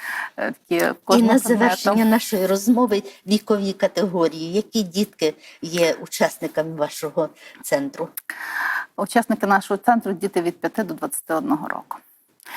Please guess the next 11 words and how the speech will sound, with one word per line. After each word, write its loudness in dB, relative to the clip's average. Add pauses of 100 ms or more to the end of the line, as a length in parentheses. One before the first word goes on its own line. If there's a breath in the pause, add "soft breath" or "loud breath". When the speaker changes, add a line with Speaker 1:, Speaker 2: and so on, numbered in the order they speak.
(300 loud breath)
Speaker 1:
Іноді 4
з -8
п'ятирічками 0
буває, 2
що -10
приходять -2
дітки, -6
яким, -2 (600 soft breath)
ну, 4
дуже 2
скоро 2